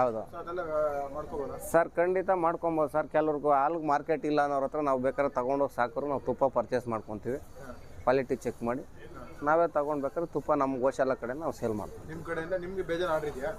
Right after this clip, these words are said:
Speaker 1: ನಮ್ಗೆ ಸಿಕ್ಕಾಪಟ್ಟೆ ಆರ್ಡರ್ ಇದೆ ಸರ್, ಸಪ್ಲೈ ಕೂಡ ಮಾಡೋಕ್ಕಾಗ್ತಾ ಇಲ್ಲ.
Speaker 2: ಹಾ, ಹಾ. So, ಇದು ಇನ್ನೇನ್ ಸರ್, ಇದು ವಿಶೇಷ ಇನ್ನೇನಿದೆ?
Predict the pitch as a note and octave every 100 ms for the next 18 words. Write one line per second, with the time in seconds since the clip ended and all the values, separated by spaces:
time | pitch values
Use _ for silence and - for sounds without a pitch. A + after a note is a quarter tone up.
0 | C#3+ C3 D#3+ - F3+ F#3 E3+ D#3+ C3+ B2+
1 | C3 A#2 G2+ G2 A#2 A#2+ C#3 B2+ B2+ B2+
2 | A2 C#3+ A#2+ G#2+ - G#2 G2+ - - C3
3 | B2 A#2+ - - - - - - - -
4 | - - - - - - A#4 - - -
5 | - - - - - G3 F#3+ F#3+ F#3 F3
6 | D#3+ D3+ D#3 - G3 G#3+ G3 F3 E3 D#3+
7 | D3+ F#3+ F3 E3 D#3+ D3+ - - - -